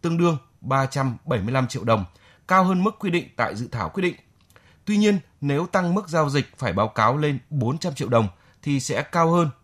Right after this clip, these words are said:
ngưỡng của giá trị giao dịch phải báo cáo của lực lượng đặc nhiệm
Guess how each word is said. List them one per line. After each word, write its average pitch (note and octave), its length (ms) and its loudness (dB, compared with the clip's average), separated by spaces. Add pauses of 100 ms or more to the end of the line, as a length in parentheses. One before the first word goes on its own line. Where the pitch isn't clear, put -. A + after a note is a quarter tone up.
(100)
ngưỡng C#3+ 260 -4
của A2 260 -2
giá G#2+ 180 -2
trị A#2 240 -8
giao A#2+ 140 -2
dịch A#2+ 180 -4 (260)
phải F#2 260 -2
báo G2+ 220 2
cáo B2 460 0
của A#2 300 -2 (180)
lực C3+ 200 -2
lượng C#3 200 -2
đặc B2 160 0
nhiệm B2+ 200 -2